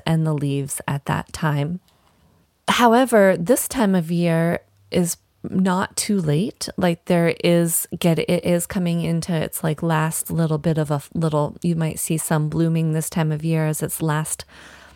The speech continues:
fall bloom flash. And it does have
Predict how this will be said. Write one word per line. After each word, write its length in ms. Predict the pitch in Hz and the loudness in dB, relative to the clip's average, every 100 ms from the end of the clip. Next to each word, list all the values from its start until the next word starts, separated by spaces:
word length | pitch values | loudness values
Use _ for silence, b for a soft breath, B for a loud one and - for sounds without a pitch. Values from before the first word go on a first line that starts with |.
| B _ | B _
fall 540 | - 202 175 165 160 | 2 6 6 6 2
bloom 480 | - 160 170 175 170 | 0 0 2 4 2
flash. 800 | 165 190 165 160 180 - - - B B B B B B - | 0 2 4 4 2 -2 -6 -8 B B B B B B 2
And 340 | 190 185 185 | 4 4 2
it 140 | 190 175 | 0 2
does 280 | 175 170 | 2 2
have 420 | - 185 165 156 | -2 0 2 2